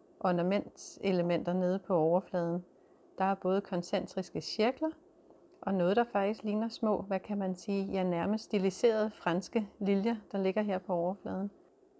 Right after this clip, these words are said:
Noget af det, der er dybt fascinerende ved at arbejde som arkæologisk konservator, det er, at man arbejder med genstande, som er hundredvis af år gamle, ja, endda som i det her tilfælde femten hundrede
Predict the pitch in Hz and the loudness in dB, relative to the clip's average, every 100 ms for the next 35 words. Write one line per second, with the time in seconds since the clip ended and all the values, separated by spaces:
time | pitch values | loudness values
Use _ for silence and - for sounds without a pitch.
0 | _ 233 202 220 220 208 202 180 233 - | _ 4 8 8 8 6 4 4 0 4
1 | 170 156 180 190 180 180 180 175 165 175 | 2 4 2 2 2 0 2 4 6 4
2 | 185 170 151 170 165 - 180 160 160 - | 4 2 2 -2 -4 -4 2 2 2 2
3 | 180 185 180 - 170 160 170 170 180 180 | 2 4 2 0 -4 -2 0 0 -2 -8
4 | 180 - _ - - _ _ - 208 196 | -10 -14 _ -20 -20 _ _ 2 6 8
5 | 202 202 175 180 196 202 180 180 190 190 | 6 4 2 2 2 2 0 -2 -4 -6
6 | - - 202 208 - 180 175 180 185 - | -10 -2 0 0 -2 -2 -2 -6 -10 -8
7 | 180 165 160 175 - 247 247 214 196 - | -4 -2 -4 -8 0 2 4 2 -2 -2
8 | 180 156 170 160 175 185 - 190 165 170 | -4 -4 -4 -6 -6 -8 -6 -2 -2 0
9 | 185 190 - 180 175 196 196 170 196 190 | 0 0 -2 -4 -2 0 -2 -2 -4 -4
10 | - 175 160 180 - 196 185 196 185 180 | -2 0 0 -4 -4 -4 -2 -6 -4 -2
11 | 185 | -2